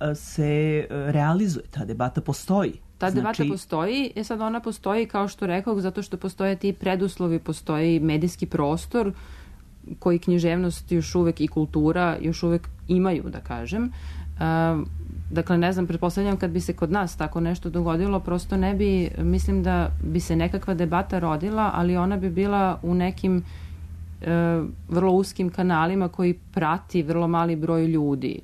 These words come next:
Speaker 2: Na Norveškoj nacionalnoj televiziji
Speaker 1: Mhm.
Speaker 2: imate emisije koje u udarnim terminima se bave književnošću. E, oni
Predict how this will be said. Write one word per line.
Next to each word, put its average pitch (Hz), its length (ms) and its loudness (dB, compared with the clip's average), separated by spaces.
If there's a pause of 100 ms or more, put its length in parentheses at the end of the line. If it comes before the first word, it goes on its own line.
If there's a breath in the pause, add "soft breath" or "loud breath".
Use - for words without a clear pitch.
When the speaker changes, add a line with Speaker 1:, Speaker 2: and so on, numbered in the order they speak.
Speaker 2:
Na 143 220 -2
Norveškoj 151 440 -2
nacionalnoj 170 500 0
televiziji 165 800 2
Speaker 1:
Mhm. 123 120 2
Speaker 2:
imate 175 560 2 (200)
emisije 170 500 2
koje 160 600 2
u 156 320 -2
udarnim 160 520 2
terminima 160 680 2
se 165 140 -4
bave 156 240 0
književnošću. 147 840 -2 (720 loud breath)
E, 143 340 0 (420)
oni 156 380 2